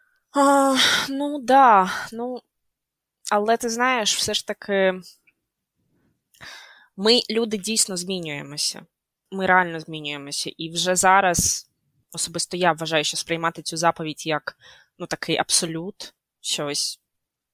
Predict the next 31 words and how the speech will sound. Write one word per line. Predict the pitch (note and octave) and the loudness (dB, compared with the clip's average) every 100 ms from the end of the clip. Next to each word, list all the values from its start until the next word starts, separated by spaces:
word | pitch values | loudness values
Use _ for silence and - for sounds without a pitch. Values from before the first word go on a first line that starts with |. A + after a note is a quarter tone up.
| _ _ _ | _ _ _
що | - - E3+ | -2 -2 0
це | F#3+ | 0
саме | - - F3+ E3+ | 2 2 -2 0
так, | F#3+ G3 - - - | 4 4 0 -16 -4
я | F3+ | -4
думаю, | F3 F3+ F3+ | -2 -6 -2
що | - | -2
це | - F#3+ | -2 -4
вже | F3 E3+ E3+ | -4 -2 -2
трошки | - F3 - | -2 -8 -6
застаріло. | E3 E3 - E3+ E3+ D3+ _ | -6 -6 -6 -8 -6 -8 _
До | G3+ | -8
того | - B3 A3+ | -2 -2 -2
ж, | - | -4
якщо | F#3+ - G3+ | -4 -4 -2
ще | - - F3+ | -2 -2 -2
вважати, | F3+ F#3 F#3+ G#3+ _ | -2 0 0 -2 _
ну, | G#3+ F3 | -10 -8
якщо | F3 - | -6 -6
згадувати | F3+ G3 G#3 F#3 F#3 | 0 0 2 -4 -4
про | F#3 | -6
те, | G3 | -2
що | A#3 - | -2 -2
Біблія — | E3 F#3+ F#3+ F3+ F3+ | -6 -8 -2 0 2
це | - F#3 F3+ - - - | 2 0 -2 -10 -20 -14
не | F3 F3+ F#3 - | -2 2 2 0
пряма | - G3 G3+ G#3+ | 2 2 4 2
мова, | F3 F3+ E3+ D3+ D3 | 2 -2 -8 -8 -6
це | - F3 | -4 -2
все, | - - G3+ G3 E3 | 0 4 6 6 4
якби, | F3 E3+ E3+ E3 | -2 -6 -8 -8